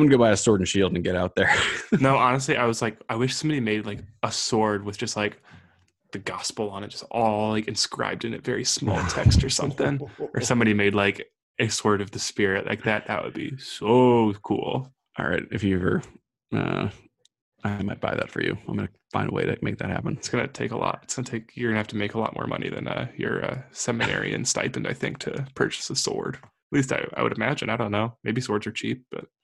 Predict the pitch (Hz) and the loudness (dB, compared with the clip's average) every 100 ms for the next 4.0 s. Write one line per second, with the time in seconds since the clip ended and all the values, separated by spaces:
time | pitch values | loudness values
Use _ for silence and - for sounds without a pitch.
0 | - 208 - _ _ _ 156 117 107 101 | -14 -12 -12 _ _ _ -10 -6 -6 -6
1 | 101 107 107 - 123 110 107 101 101 98 | -8 -8 -10 -4 0 2 2 2 0 -2
2 | - 101 104 - 104 104 - - - - | -4 -4 -4 -2 -4 -4 -12 -20 -14 0
3 | 117 139 139 - - 120 127 - - - | 2 2 0 -4 -4 -6 -6 -6 -8 -10